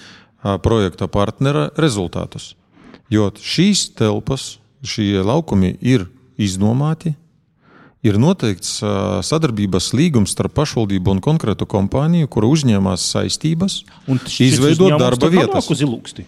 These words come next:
Speaker 2: Tas uzņa-, uzņēmējs uz Ilūksti nanāk šobrīd.
Speaker 1: Viņš,
Speaker 2: Nekas nenotiek.
Speaker 1: viņš šobrīd juridiski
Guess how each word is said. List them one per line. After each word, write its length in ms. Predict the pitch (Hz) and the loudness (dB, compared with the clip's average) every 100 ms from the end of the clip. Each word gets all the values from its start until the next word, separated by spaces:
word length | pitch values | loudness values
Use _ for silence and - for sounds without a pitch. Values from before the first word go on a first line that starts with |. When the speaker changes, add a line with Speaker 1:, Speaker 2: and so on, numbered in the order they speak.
| - | -10
Speaker 2:
Tas 180 | 127 - | -8 -4
uzņa-, 320 | 117 113 135 | -4 -2 -2
uzņēmējs 800 | 151 104 120 127 131 135 143 135 | -4 -4 0 0 0 0 -2 -4
uz 140 | - 113 | -8 -8
Ilūksti 580 | 113 101 120 - - 156 | -6 -6 -8 -10 -8 -4
nanāk 400 | 233 123 90 - | -2 -4 -6 -10
šobrīd. 520 | - 104 127 123 - | -10 -8 -4 -6 0
Speaker 1:
Viņš, 280 | 139 120 117 | 4 6 4
Speaker 2:
Nekas 160 | 175 | 2
nenotiek. 220 | 214 139 123 | 0 4 4
Speaker 1:
viņš 260 | 151 - | 4 2
šobrīd 600 | - 147 143 113 104 - | 2 4 4 4 0 0
juridiski 840 | 113 143 127 101 104 - - 107 | 4 4 4 2 -2 -2 -4 -4